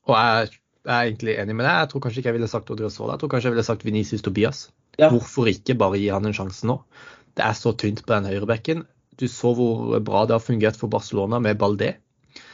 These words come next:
Speaker 1: Eh, Vinicius Tobias er langt ifra perfekt. Han har defensive svakheter, han også, men jeg bare tror at sånn, jeg ser virkelig ikke for meg at det kan bli så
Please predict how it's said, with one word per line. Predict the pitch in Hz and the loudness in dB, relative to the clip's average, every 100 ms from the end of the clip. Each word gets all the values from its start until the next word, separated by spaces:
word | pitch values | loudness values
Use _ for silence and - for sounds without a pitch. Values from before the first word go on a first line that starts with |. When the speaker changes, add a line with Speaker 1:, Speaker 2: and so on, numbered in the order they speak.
| - - _ | -20 -20 _
Speaker 1:
Eh, | - 117 110 104 - _ - | 2 4 4 0 -8 _ -2
Vinicius | 120 117 120 - | -2 0 -4 0
Tobias | 110 104 | 2 2
er | 101 95 | 2 0
langt | 95 104 135 | -2 -2 -2
ifra | 120 117 | -2 0
perfekt. | 101 127 135 110 | 0 0 -2 -2
Han | 110 | 0
har | 107 | 0
defensive | 101 113 101 110 | -2 -4 -6 -6
svakheter, | - 95 101 - 98 | 0 -2 -2 -4 -4
han | 92 | -2
også, | 123 139 110 | -2 -2 0
men | 120 | 2
jeg | 123 | 4
bare | 117 117 _ _ _ - - | 2 0 _ _ _ -20 -8
tror | - 120 117 | -2 0 0
at | - | 0
sånn, | 98 90 _ _ _ _ _ - - - - - - | -4 -6 _ _ _ _ _ -20 -8 -8 -8 -12 -6
jeg | 117 | -6
ser | - 113 107 | 2 2 2
virkelig | 104 - 113 | -2 -6 -8
ikke | 107 | -4
for | 110 | -2
meg | 113 | 0
at | 117 | -2
det | 110 | -4
kan | |
bli | 101 104 | -6 -6
så | - | -6